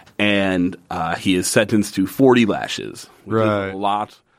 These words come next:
Speaker 1: of
Speaker 2: A
Speaker 1: lashes.
Speaker 2: lot of lashes.
Speaker 1: It is a lot of
Speaker 2: <laughs> I think I, I tap out after, like, five,
Speaker 1: One.
Speaker 2: typically.
Speaker 1: I got one
Speaker 2: <laughs>
Speaker 1: lash.
Speaker 2: Yeah.
Speaker 1: You see that shit opened up his back? I'm like,
Speaker 2: Yeah,
Speaker 1: "No,
Speaker 2: yeah.
Speaker 1: one lash. I'm done."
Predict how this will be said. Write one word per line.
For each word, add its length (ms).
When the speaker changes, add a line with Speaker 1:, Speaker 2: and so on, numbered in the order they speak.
Speaker 1:
of 140
Speaker 2:
A 60
Speaker 1:
lashes. 300
Speaker 2:
lot 360
of 140
lashes. 360
Speaker 1:
It 60
is 160
a 160
lot 540
of 100
Speaker 2:
<laughs> 0
I 320
think 220
I, 120
I 160
tap 300
out 160
after, 300
like, 160
five, 480
Speaker 1:
One. 160
Speaker 2:
typically. 360
Speaker 1:
I 140
got 160
one 200
Speaker 2:
<laughs> 40
Speaker 1:
lash. 400
Speaker 2:
Yeah. 120
Speaker 1:
You 40
see 220
that 160
shit 140
opened 260
up 100
his 120
back? 300
I'm 100
like, 100
Speaker 2:
Yeah, 160
Speaker 1:
"No, 0
Speaker 2:
yeah. 240
Speaker 1:
one 180
lash. 320
I'm 140
done." 300